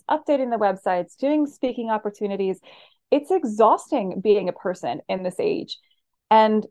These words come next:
to add one more platform that I didn't know, I didn't want to learn how to use, that wasn't for my generation, that seemed to be all about dancing,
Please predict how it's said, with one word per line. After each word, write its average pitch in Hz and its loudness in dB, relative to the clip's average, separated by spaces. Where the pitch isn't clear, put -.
to 254 0
add 294 4
one 226 0
more 285 0
platform 190 -4
that 185 -2
I 247 6
didn't 262 0
know, 196 -2
I 175 -4
didn't 226 0
want 254 0
to 254 -2
learn 214 -4
how 214 -4
to 214 -2
use, 180 -2
that 185 2
wasn't 254 2
for 247 -4
my 226 -2
generation, 190 -4
that - -8
seemed 269 -4
to 285 -2
be 247 0
all 214 6
about 196 2
dancing, 190 -6